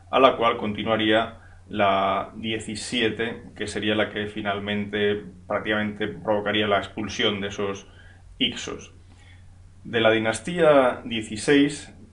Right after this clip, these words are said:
también de la dinastía diecisiete y de la dinastía trece, es decir, de, de la primera y las dos últimas dinastías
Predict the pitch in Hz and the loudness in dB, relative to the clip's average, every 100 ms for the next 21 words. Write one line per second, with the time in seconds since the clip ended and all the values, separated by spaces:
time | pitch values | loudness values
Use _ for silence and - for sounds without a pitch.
0 | - 98 95 98 113 113 107 101 101 101 | -8 -6 -6 -4 -2 -2 -2 -4 -6 -8
1 | - 110 104 101 104 104 120 110 101 98 | -6 0 0 0 -8 -8 -6 -4 -4 -6
2 | - - - - 123 107 101 101 104 - | -10 -20 -20 -10 -2 -2 0 -4 -6 0
3 | 135 110 - 131 131 117 110 101 104 101 | 2 2 2 0 0 -4 -4 -6 -6 -4
4 | 101 101 98 104 98 95 95 107 110 139 | -4 -4 -6 -6 -2 -2 -2 -4 0 2
5 | 123 104 98 98 113 127 113 107 101 104 | 4 2 0 -2 -4 -6 -6 -4 -4 -4
6 | 101 101 - 117 98 - | -6 -6 0 0 0 -6